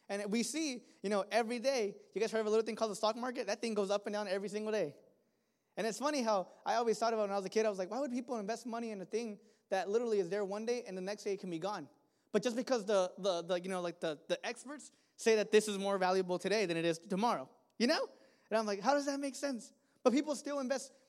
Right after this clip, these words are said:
millions into it every day, right? But God says, "Seek first the kingdom of God and his righteousness, and everything else will be given unto you." He doesn't say, "Seek first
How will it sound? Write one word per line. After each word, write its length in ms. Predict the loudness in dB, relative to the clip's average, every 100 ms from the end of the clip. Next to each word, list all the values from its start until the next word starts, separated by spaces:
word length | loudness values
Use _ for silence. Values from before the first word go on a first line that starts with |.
| -4
millions 460 | 0 2 2 0
into 200 | -2 0
it 80 | 2
every 220 | 2 0
day, 160 | 0 0
right? 260 | 2 0 -4 -20 _ _ _ _ _ _ _ _ -4
But 140 | 0
God 220 | 4 2
says, 340 | 2 0 0 -4 -18
"Seek 260 | -6 -4 -4
first 360 | -4 -4 -4 -6
the 60 |
kingdom 300 | -8 -4 -4
of 80 | -2
God 200 | -2 -2
and 80 | -4
his 180 | -8 -2
righteousness, 720 | -2 -4 -10 -12 -14 -16 -18 _ _ _ _ _ _ _ _ _ _ _ -8
and 160 | -6 -6 -10 -6
everything 760 | 2 6 6 6 2 2 0 0
else 380 | -2 -6 -16 -20 _ _ _ _ _
will 80 | -8
be 100 | -6
given 220 | -4 -2
unto 260 | -4 -6 -12
you." 120 | -18 -20 _ _ _ _ _ _ _ _ _ _
He 100 | 2
doesn't 180 | 2 2
say, 240 | 0 2 2
"Seek 240 | 2 -2
first 400 | 2 4 4 2